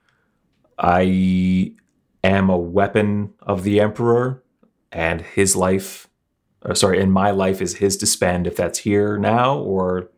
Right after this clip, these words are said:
or later, then so be it." And so he's running with a malfunctioning arm dragging in the dirt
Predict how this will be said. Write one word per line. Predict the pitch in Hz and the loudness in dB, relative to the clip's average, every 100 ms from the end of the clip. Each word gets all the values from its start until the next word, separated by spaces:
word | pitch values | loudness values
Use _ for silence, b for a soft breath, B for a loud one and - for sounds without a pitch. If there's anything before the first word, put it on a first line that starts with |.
| - | -12
or | 101 | -4
later, | 98 107 120 | 0 2 2
then | 113 95 | -2 -4
so | - 98 | -4 -4
be | 92 90 | -4 -4
it." | 85 - b b b b b b | -4 -8 b b b b b b
And | 95 | 2
so | 104 | 2
he's | 98 92 | 2 -2
running | 90 113 127 139 147 147 _ _ _ - | 0 2 2 0 -2 -6 _ _ _ -8
with | 92 107 107 | 2 2 2
a | 98 | 0
malfunctioning | 95 98 117 120 123 117 - 110 104 101 | 0 2 0 0 -2 -2 0 0 0 0
arm | 98 95 98 92 | 0 2 0 -2
dragging | - 87 98 101 101 110 104 101 - _ _ - | -4 -2 2 2 2 0 0 -4 -10 _ _ 0
in | 98 | 2
the | 92 | 2
dirt | 76 - 110 104 - - | -2 0 2 4 0 -8